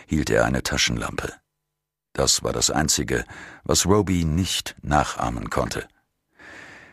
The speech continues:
Er musste beide Hände frei haben. Der Fremdenführer verschwand nach links in einer Felsspalte,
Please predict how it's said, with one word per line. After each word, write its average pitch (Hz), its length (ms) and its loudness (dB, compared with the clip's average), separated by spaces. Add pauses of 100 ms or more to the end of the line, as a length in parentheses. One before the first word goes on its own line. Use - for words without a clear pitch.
(180)
Er 101 180 6
musste 82 360 2
beide 73 420 4
Hände 69 300 0
frei 73 280 0
haben. - 320 -4 (1900)
Der 101 120 6
Fremdenführer 104 680 0
verschwand 73 500 0
nach 69 200 0
links 85 360 2
in 73 120 -6
einer 58 220 -4
Felsspalte, 65 880 0